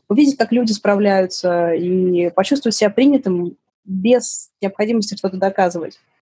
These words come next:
Это первое, что я бы посоветовала. Обязательно выйти в интернет и поискать там всё. А второе, я бы посоветовала на себя не давить. Вот просто отвалить от себя. Трансгендерность ничем не отличается, с моей точки зрения,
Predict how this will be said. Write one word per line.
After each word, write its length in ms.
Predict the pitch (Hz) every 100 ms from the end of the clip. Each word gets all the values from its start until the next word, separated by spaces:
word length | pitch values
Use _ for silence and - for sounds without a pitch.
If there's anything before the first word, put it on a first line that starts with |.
| -
Это 180 | 240 277
первое, 300 | 240 208 185
что 140 | 185
я 60 | 175
бы 80 |
посоветовала. 720 | 175 - 185 175 175 170 170 175
Обязательно 460 | 180 247 277 190
выйти 260 | 190 226 190
в 40 |
интернет 480 | 180 185 175 170 - - _ _ 185
и 340 | 185 180 175 -
поискать 380 | 175 - 170 -
там 120 | 170
всё. 280 | - 165 - _ _
А 60 | -
второе, 380 | - 226 339 277
я 160 | 214 254
бы 120 | 240
посоветовала 580 | - 233 277 320 226 208
на 120 | 202
себя 300 | - 202 247
не 120 | 233
давить. 420 | 202 202 170 - _ _ -
Вот 120 | -
просто 580 | 240 - 208 190 - - -
отвалить 400 | - 208 208 190
от 80 | -
себя. 360 | - 175 175 - _ -
Трансгендерность 800 | 226 214 247 302 294 240 220 220
ничем 420 | 214 - 254 262
не 60 | 226
отличается, 600 | 214 214 - 262 277 208
с 100 | -
моей 180 | 202 196
точки 300 | 190 - 190
зрения, 460 | 196 185 180 175